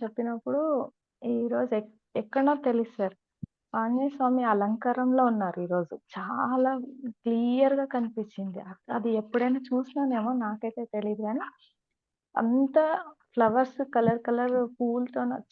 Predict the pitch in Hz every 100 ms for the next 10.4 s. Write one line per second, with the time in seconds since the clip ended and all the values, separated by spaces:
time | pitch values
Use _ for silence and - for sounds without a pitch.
0 | 208 208 226 247 233 220 220 247 254 254
1 | 262 262 254 262 294 254 240 - 226 226
2 | 220 226 208 196 - 196 202 247 247 220
3 | 214 202 185 - 202 220 - 113 - 98
4 | 98 196 185 - _ _ - 190 208 214
5 | 208 208 - 233 220 196 202 190 202 185
6 | 196 180 - 190 185 190 - - _ _
7 | _ _ - 208 208 220 214 220 220 247
8 | 233 202 190 - - - 233 185 190 240
9 | 226 - 202 202 202 220 - - - -
10 | _ 226 214